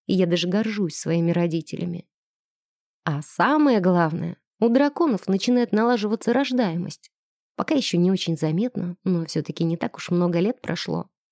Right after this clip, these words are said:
Но уже появились истинные пары во всех кланах, даже у золотых. И во всех кланах родились девочки.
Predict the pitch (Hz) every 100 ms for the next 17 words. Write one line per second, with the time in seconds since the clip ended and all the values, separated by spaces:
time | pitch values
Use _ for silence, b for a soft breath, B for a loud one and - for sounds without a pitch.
0 | _ _ 170 170 160 165 185 170 170 160
1 | 226 190 - 220 - 202 196 185 - 220
2 | 220 214 175 185 - - 233 - - 240
3 | 233 180 - _ - 170 156 156 151 160
4 | 180 196 226 254 - 160 _ _ _ -
5 | 180 175 170 160 156 - 156 170 226 220
6 | - 170 170 175 160 196 185 - - -